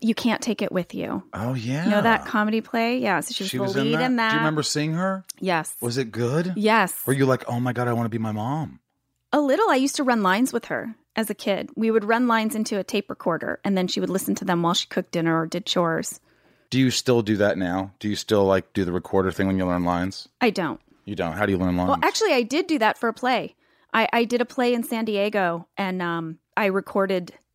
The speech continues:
Speaker 1: certain scenes that I was having trouble with, and, uh, and then I ran lines with myself.
Speaker 2: You recorded
Speaker 1: as I
Speaker 2: scenes?
Speaker 1: Yeah, I, I read the lines.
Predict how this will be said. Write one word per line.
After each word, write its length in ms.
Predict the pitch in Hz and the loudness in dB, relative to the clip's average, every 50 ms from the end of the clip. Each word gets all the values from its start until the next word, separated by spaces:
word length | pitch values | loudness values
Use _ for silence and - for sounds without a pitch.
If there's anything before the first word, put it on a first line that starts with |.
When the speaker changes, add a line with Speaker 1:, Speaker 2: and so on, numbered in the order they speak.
| - - | -12 -8
Speaker 1:
certain 320 | - - 233 - - 196 | -2 -2 0 0 0 -2
scenes 340 | - - 220 190 190 185 - | -4 -2 -2 -2 -2 -2 -2
that 100 | 190 175 | -2 -2
I 40 | 170 | -2
was 100 | 170 - | -2 -4
having 220 | 190 165 170 170 | -4 -6 -6 -4
trouble 240 | - 190 175 175 165 | -4 -4 -2 -2 -2
with, 340 | 165 151 180 - - - - _ _ _ _ _ _ _ _ _ _ | -2 -4 -6 -10 -16 -20 -20 _ _ _ _ _ _ _ _ _ _
and, 240 | 175 170 160 160 160 | -6 -4 -4 -2 -2
uh, 240 | 156 147 147 147 - - - | -2 0 -2 -2 -4 -4 -4
and 100 | 185 190 | -2 0
then 80 | 175 170 | 0 0
I 80 | 165 | 0
ran 280 | 165 175 170 165 170 165 | 0 0 0 0 0 0
lines 260 | 165 160 156 160 - | 0 -2 -2 -2 -4
with 160 | - 175 - | -6 -6 -4
myself. 640 | 170 170 - - - 175 170 151 156 - - - - - | -6 -8 -6 -4 -2 -2 -2 -2 -4 -6 -12 -18 -8 -2
Speaker 2:
You 100 | - 120 | 2 2
recorded 380 | 123 117 - - 123 123 120 104 | 2 2 4 4 4 4 4 4
Speaker 1:
as 120 | 98 - | 2 2
I 40 | - | 4
Speaker 2:
scenes? 500 | 117 113 117 120 127 135 131 - - - _ _ _ | 4 4 6 6 4 4 2 -2 -6 -10 _ _ _
Speaker 1:
Yeah, 280 | - 190 180 165 165 - - | -2 0 2 2 2 2 2
I, 160 | - 208 - - _ - | 2 0 0 -2 _ -2
I 120 | - 208 202 | 0 0 2
read 280 | 196 202 208 196 196 | 4 4 2 2 2
the 80 | 185 196 | 2 2
lines. 560 | 185 180 175 165 165 170 175 180 - - - | 2 2 2 0 -2 -4 -6 -8 -10 -12 -14